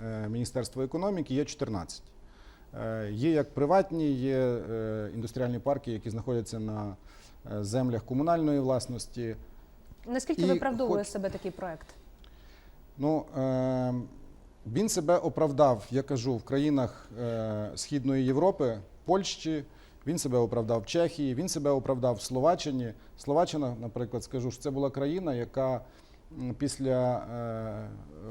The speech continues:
Speaker 1: роз-, роз'єднання з, е, Чехією, практично був сільськогосподарський, м, е, придаток, може, не зовсім коректне слово звучить, е, територію, сільсько-, сільськогосподарською територією. Е, зараз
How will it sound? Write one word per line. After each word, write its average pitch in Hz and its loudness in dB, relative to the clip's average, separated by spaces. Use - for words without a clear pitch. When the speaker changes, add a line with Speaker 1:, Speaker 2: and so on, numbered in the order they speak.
Speaker 1:
роз-, 123 -4
роз'єднання 117 0
з, 107 -4
е, 110 -2
Чехією, 131 -2
практично 160 -4
був 160 -2
сільськогосподарський, 139 -2
м, 127 -4
е, 110 -4
придаток, 123 0
може, 123 -2
не 120 -2
зовсім 117 -4
коректне 120 -4
слово 175 2
звучить, 113 -4
е, 110 -4
територію, 147 2
сільсько-, 135 -8
сільськогосподарською 139 -2
територією. 156 0
Е, 120 0
зараз 180 4